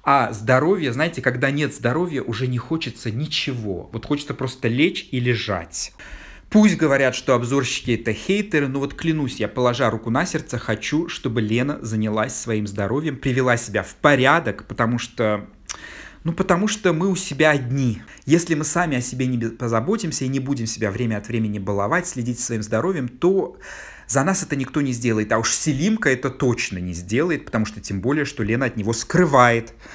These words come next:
своё состояние здоровья, боясь лишний раз побеспокоить мальчика. Не нужно. Нужно себя полюбить. Я щас как Галина Смит просто звучу.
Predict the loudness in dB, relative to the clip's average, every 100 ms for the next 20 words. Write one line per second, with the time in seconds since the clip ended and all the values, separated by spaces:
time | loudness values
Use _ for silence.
0 | -8 0 2 2 0 0 0 2 -2 0
1 | -2 -2 -6 -10 -12 -10 2 4 6 4
2 | 2 0 -2 -2 0 0 0 -2 -4 -2
3 | -4 -2 -4 0 0 0 -2 -2 -2 -4
4 | -8 -4 -2 0 0 0 -4 -6 -8 -10
5 | -2 -2 0 0 -2 0 0 0 -2 -2
6 | -2 -4 -4 -8 -2 0 0 -2 -4 2
7 | 0 2 -2 0 -2 -2 -6 -6 -8 -10
8 | -8 -8 -8 -10